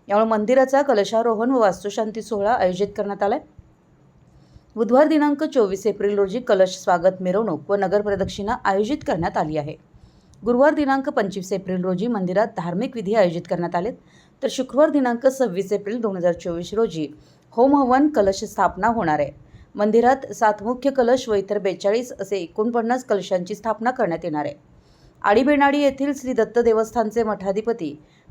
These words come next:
परमपूज्य परमात्माराज महाराज यांच्या अधिपत्याखाली हा धार्मिक सोहळा आयोजित करण्यात आला आहे. श्री भैरेश्वर मंदिराच्या कलशारोहणासाठी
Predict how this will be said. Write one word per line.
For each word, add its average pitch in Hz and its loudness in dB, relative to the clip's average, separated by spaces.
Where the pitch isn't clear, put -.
परमपूज्य 269 4
परमात्माराज 220 2
महाराज 185 0
यांच्या 208 2
अधिपत्याखाली 226 -2
हा 240 6
धार्मिक 233 4
सोहळा 190 4
आयोजित 240 2
करण्यात 180 0
आला 180 2
आहे. 151 -6
श्री 277 -2
भैरेश्वर 277 4
मंदिराच्या 233 0
कलशारोहणासाठी 185 -2